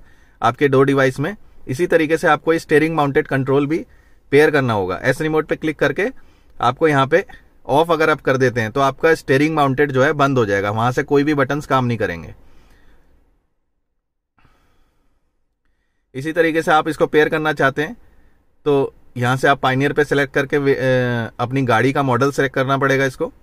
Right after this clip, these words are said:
मैं दिखा देता हूँ आपको, ये देखिए मैंने सुजुकी का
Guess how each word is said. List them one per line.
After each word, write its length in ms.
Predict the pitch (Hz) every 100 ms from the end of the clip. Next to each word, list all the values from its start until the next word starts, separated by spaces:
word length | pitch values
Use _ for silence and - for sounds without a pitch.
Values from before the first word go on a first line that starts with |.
| - _ _
मैं 160 | 113 117
दिखा 220 | 110 113
देता 200 | 117 117
हूँ 100 | 117
आपको, 320 | 113 - - - - - - - _ _ _ _ _ _ _ _ _ _ _ _ _ 117
ये 120 | 113
देखिए 280 | 107 104 117
मैंने 220 | 131 151
सुजुकी 440 | 139 135 147 156
का 360 | 160 160 156